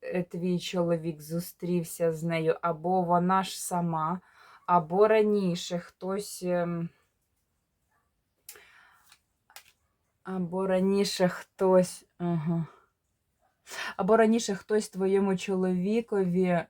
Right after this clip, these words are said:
ем, можливо, робили якусь, е,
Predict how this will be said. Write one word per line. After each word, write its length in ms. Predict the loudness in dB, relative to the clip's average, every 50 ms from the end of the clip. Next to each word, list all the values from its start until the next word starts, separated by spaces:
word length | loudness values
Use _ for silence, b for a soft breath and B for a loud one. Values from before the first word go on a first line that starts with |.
| _ -6
ем, 680 | -2 0 2 2 2 2 2 0 0 -2 -2 -4 -4 -2
можливо, 520 | 0 0 0 2 2 0 2 4 2 2 2
робили 560 | 2 0 0 0 2 2 4 4 4 4 4
якусь, 920 | 2 2 0 -2 -4 _ _ -10 -4 0 0 0 0 -2 -6 -16 -20 -14 -10 -6
е, 420 | -4 -2 -2 -2 -2 -4 -4 -6